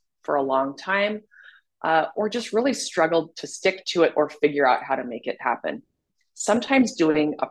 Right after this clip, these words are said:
program can be helpful. So a couple of my favorite programs, so the Physicians Committee for Responsible Medicine, or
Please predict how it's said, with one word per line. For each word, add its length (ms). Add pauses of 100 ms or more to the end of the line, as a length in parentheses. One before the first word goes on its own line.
program 640 (120)
can 180
be 100
helpful. 500 (520)
So 380 (120)
a 80
couple 380
of 120
my 140
favorite 480
programs, 600
so 380
the 160
Physicians 640
Committee 360
for 140
Responsible 600
Medicine, 480
or 220